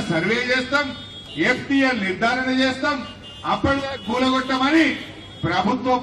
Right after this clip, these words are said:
ప్లీడరే పోయి హైకోర్టులో అఫిడవిట్ వేసిండు. అంటే నీ తమ్ముడికి బలిసిన వాళ్ళకు ఒక న్యాయం, ఈ పేదోళ్ళకు మాత్రం నోటీస్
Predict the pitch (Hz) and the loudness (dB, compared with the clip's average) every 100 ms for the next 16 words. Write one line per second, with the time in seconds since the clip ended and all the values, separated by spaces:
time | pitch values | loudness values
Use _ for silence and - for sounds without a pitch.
0 | 202 208 262 269 262 254 233 - 107 - | 0 0 2 4 2 0 0 -2 -4 -8
1 | - 139 185 226 233 233 226 220 170 202 | -12 -6 -4 -4 0 -2 0 -2 -2 -6
2 | 190 175 160 151 131 - - - - - | -6 -8 -8 -10 -12 -16 -20 -18 -18 -18
3 | - - 226 233 226 - - - 170 226 | -18 -12 -4 -2 -2 -6 -14 -14 -4 0
4 | 233 233 220 208 240 247 240 254 262 - | 0 0 0 0 0 -2 -2 -2 -2 -4
5 | - - - - 135 190 226 269 254 254 | -12 -16 -18 -14 -2 0 0 2 2 2
6 | 254 254 226 233 254 269 294 254 - - | 2 0 -2 0 2 2 2 0 -6 -14
7 | - - 262 277 - 262 277 277 262 254 | -16 0 2 2 2 2 2 2 2 2
8 | 254 254 247 208 208 208 240 | 2 2 0 2 0 0 -4